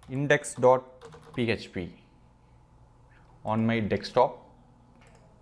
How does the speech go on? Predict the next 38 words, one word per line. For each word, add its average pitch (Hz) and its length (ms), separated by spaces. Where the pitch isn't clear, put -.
Yeah, 117 140
it 117 160
is 113 140
installed. 120 420
Sorry, 95 240
it 95 80
is 107 100
created. 120 640
You 135 100
can 160 140
see 160 120
that, 165 360
uh, 123 340
there 117 180
is 120 100
an 127 80
error, 117 220
"Cannot 120 400
validate 120 360
since 120 240
a 110 80
P 123 200
H 123 180
P 127 80
installation 123 500
could 110 140
not 113 180
be 113 120
found. 156 300
Use 139 160
the 139 100
setting 131 340
P 123 140
H 123 160
P 135 80
dot 123 260
validate 117 420
dot 120 180